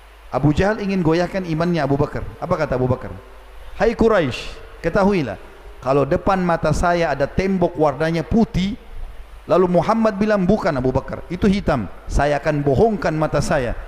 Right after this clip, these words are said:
dan saya akan bilang, 'Iya, hitam.'" Jadi kalau Nabi bilang hitam, padahal putih depan mata, "Enggak, hitam, berarti mata saya yang salah." Saking percayanya sama Nabi Muhammad sallallahu alaihi wasallam. Begitu seorang muslim.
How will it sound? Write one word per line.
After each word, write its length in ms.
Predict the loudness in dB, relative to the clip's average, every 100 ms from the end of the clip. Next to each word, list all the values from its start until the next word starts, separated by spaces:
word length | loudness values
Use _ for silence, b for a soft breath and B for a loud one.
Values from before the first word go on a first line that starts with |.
| -6
dan 160 | -4
saya 160 | 0 0
akan 180 | 0 0
bilang, 240 | 2 0 -2 -2
'Iya, 240 | -2 0
hitam.'" 380 | 0 0 -4 -6 -14 -14 -14 -16 -18 -20 -16 -16 -14 -14 -10 -4
Jadi 80 | 0
kalau 100 | 2
Nabi 240 | 2 4 2
bilang 240 | 2 0 -2 -4 -6
hitam, 400 | -2 0 0 0
padahal 180 | 0 0
putih 240 | 2 2
depan 220 | 2 2 2
mata, 260 | 0 -2
"Enggak, 240 | -2 -2 0
hitam, 260 | 0 -2 -2
berarti 220 | -4 -2
mata 240 | 0 0 0
saya 160 | 0
yang 60 | 0
salah." 260 | -4 -6 -12 -12 -2
Saking 320 | 0 0 0
percayanya 400 | 0 0 0 0
sama 160 | 0 0
Nabi 240 | 0 0
Muhammad 300 | 0 0 -2
sallallahu 160 | -4 -4
alaihi 100 | -8
wasallam. 160 | -10 -16 -16 -18 -16 -10 -4
Begitu 240 | 0 0
seorang 300 | 2 2 2
muslim. 240 | 0 -2